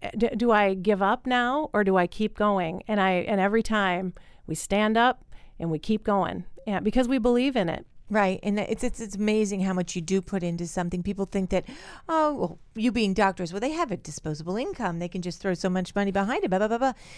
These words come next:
Speaker 2: They don't understand patents. Not only do you, is a patent very, very expensive, but then you have to fight a lot of
Speaker 1: Mm-hmm.
Speaker 2: times for your patent. So
Speaker 1: Mm-hmm.
Speaker 2: then there's attorney fees involved. Like, I've been through this whole process because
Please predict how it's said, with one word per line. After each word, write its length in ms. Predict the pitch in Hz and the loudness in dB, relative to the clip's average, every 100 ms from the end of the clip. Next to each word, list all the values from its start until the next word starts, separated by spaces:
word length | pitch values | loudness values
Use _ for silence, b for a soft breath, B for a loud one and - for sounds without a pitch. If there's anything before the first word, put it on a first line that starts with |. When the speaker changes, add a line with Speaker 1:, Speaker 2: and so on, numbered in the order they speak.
| B | B
Speaker 2:
They 120 | - | -4
don't 180 | 220 226 | 0 0
understand 560 | 226 208 - 247 214 160 | 0 -4 -4 -2 -2 -2
patents. 600 | 175 190 196 226 302 - B B - | -2 0 -2 -4 -6 -8 B B -2
Not 120 | 247 | 2
only 200 | 262 240 | 2 0
do 120 | 202 | 0
you, 240 | 220 214 - | -2 -2 -2
is 160 | 196 | -2
a 80 | 175 | 0
patent 400 | 175 190 196 185 | -2 -2 -2 0
very, 280 | 180 185 190 | 2 2 2
very 240 | 185 185 | 2 0
expensive, 460 | 175 156 - 196 196 | -2 -4 -2 -2 -2
but 80 | 196 | -2
then 160 | 208 | -2
you 100 | 240 | 0
have 120 | 269 269 | -2 -2
to 80 | |
fight 480 | - 233 226 160 - - b b 202 | -4 0 0 0 -8 -20 b b 2
a 80 | |
lot 160 | 196 190 | 4 4
of 80 | 269 | 4
Speaker 1:
Mm-hmm. 80 | 202 | 0
Speaker 2:
times 200 | 185 - | -2 -2
for 80 | 208 | -2
your 160 | 190 | -2
patent. 500 | 190 196 202 208 285 B B | -2 -4 -4 -6 -10 B B
So 60 | 185 | -4
Speaker 1:
Mm-hmm. 100 | 175 | 2
Speaker 2:
then 140 | 208 214 | 4 4
there's 240 | 240 247 | 2 0
attorney 460 | 254 - 262 247 220 | -4 -4 -2 0 -2
fees 320 | - 185 156 | -2 -6 -4
involved. 440 | 160 165 156 156 | -4 -4 -4 -4
Like, 140 | 175 180 | -4 -2
I've 140 | 202 | 0
been 100 | 196 | -2
through 160 | 196 214 | -2 -4
this 160 | 175 | -4
whole 100 | 185 | -6
process 440 | 180 185 175 185 175 | -4 -4 -4 -4 -8
because 400 | - 175 175 | -8 -6 -6